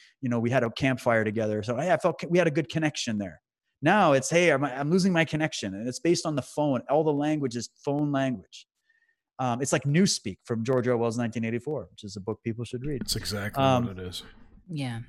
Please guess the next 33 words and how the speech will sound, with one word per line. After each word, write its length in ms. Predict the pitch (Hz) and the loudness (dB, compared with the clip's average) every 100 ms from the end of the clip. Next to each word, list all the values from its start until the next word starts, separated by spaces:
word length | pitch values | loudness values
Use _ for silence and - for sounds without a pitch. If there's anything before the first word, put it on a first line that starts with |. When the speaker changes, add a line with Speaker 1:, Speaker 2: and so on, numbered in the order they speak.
| - | 2
Speaker 1:
Yeah. 240 | 180 202 - - _ _ - - - | 4 4 -2 -16 _ _ -20 -20 -4
And 300 | 151 151 151 - _ - | 2 2 2 -4 _ -2
so 160 | - | 2
just 200 | 151 185 | 4 2
to 60 | 151 | 2
finish 280 | 190 170 175 | 2 2 2
up 100 | 143 | 4
that 200 | 151 - | 2 4
thought, 240 | 220 196 - | 2 2 4
I 80 | 151 | 2
would 120 | 147 | 2
just 200 | 151 - | 0 2
add 240 | 160 151 | 2 4
that 220 | 147 147 - _ _ _ 147 | 4 2 -6 _ _ _ -2
now 640 | 151 180 202 208 214 - _ _ _ - | 2 4 2 0 -4 -8 _ _ _ 0
they're 280 | 160 151 - - | 2 2 0 2
actually 560 | 190 220 - 240 220 | 2 2 0 2 4
at 120 | 208 | 4
the 60 | 190 | 0
point 280 | - 196 151 | 0 2 2
where 80 | 147 | 2
this 160 | 170 | 2
isn't 200 | 220 202 | 2 2
just 180 | 202 202 | 2 2
a 60 | 202 | 2
philosophy 680 | - 190 226 302 - 208 185 | 2 4 6 4 2 -2 0
they're 120 | 131 | 0
selling 360 | - 107 92 | 2 0 -2
us. 260 | 69 - - _ _ _ _ _ _ _ _ | -8 -16 -16 _ _ _ _ _ _ _ _
This 180 | 214 208 | 0 2
is 140 | 180 120 117 _ _ | 0 -4 -10 _ _
merging 760 | 147 151 220 262 208 220 214 214 - | -2 4 4 4 2 2 0 -4 -4
technology 840 | 185 175 185 247 226 143 156 151 | -2 2 4 4 4 2 0 0